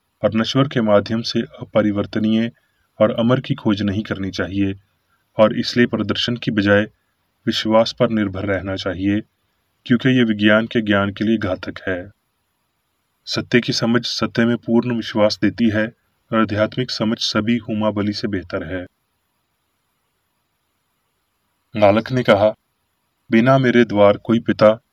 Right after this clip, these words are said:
होने के दिव्य सिद्धांत के पास नहीं पहुंच सकता, यानी मसीह, सत्य, प्रेम के बिना, क्योंकि मसीह कहता है, 'मार्ग मैं हूं।'" बुतपरस्ती और आज्ञेयवाद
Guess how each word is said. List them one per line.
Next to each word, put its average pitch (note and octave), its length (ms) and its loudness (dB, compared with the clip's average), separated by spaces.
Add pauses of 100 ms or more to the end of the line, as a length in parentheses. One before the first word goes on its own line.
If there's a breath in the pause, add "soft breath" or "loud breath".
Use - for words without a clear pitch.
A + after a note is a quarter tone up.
(140)
होने A#2 220 2
के B2+ 120 0
दिव्य A2 320 4
सिद्धांत G#2 440 -4
के A2 140 -4
पास G2+ 400 -2 (120)
नहीं G2+ 180 -4
पहुंच F#2 300 -8
सकता, F2+ 380 -8 (800)
यानी G#2+ 240 2
मसीह, G#2+ 400 -2 (120)
सत्य, A2 560 -4 (140)
प्रेम G#2+ 220 0
के A2 160 -2
बिना, G#2 300 0 (560)
क्योंकि - 220 0
मसीह A#2 300 0
कहता A2+ 300 0
है, A#2 220 -4 (560)
'मार्ग G2 320 0
मैं F#2 240 -4
हूं।'" F2+ 200 -10 (3500)
बुतपरस्ती C#3 600 2
और A#2+ 200 0
आज्ञेयवाद G#2+ 760 2